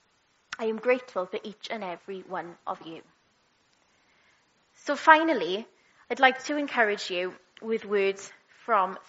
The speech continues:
Thessalonians, again in the second letter of Thessalonians.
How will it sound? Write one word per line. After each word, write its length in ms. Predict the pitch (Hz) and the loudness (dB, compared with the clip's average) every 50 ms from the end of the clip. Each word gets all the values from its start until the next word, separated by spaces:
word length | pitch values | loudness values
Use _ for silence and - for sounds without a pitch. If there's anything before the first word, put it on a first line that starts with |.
| - | -4
Thessalonians, 800 | 226 202 208 - - 220 202 185 180 185 185 175 175 170 180 180 - - | -4 -4 -4 -4 -4 -2 -2 -2 -2 -4 -6 -6 -6 -6 -8 -10 -10 -12
again 420 | - - - 202 190 180 180 180 | -10 -6 -2 0 0 0 -2 -2
in 100 | 185 185 | -6 -6
the 60 | 202 | -8
second 480 | - - - - 214 - - 220 208 196 | -8 0 0 0 0 0 -4 -8 -6 -2
letter 480 | 185 175 175 - - 185 165 - 214 - - - _ _ _ _ _ _ _ | -2 -4 -4 -4 -4 -2 -2 -2 -4 -8 -16 -20 _ _ _ _ _ _ _
of 160 | - 202 - - | -10 -10 -2 0
Thessalonians. 880 | 220 190 180 - - 220 196 180 175 180 185 175 175 165 165 165 165 | 0 0 0 0 -4 -4 -4 -4 -4 -6 -8 -8 -8 -8 -8 -10 -12